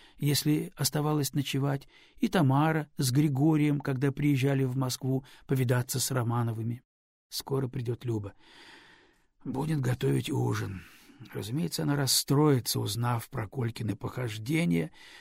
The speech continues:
но не сказать ей нельзя, хотя и говорить не хочется.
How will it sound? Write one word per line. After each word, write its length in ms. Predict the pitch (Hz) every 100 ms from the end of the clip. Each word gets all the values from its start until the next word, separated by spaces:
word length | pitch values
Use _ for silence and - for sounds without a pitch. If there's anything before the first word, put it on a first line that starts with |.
| - - -
но 100 | 117
не 140 | 143 135
сказать 560 | - 147 131 190 185
ей 160 | 170 165
нельзя, 560 | 151 147 139 170 139 - _ _ _ _
хотя 440 | _ 117 104 127 117 - - _ -
и 80 | 151
говорить 560 | 131 123 127 139 151 -
не 120 | -
хочется. 760 | - 101 - - - - 131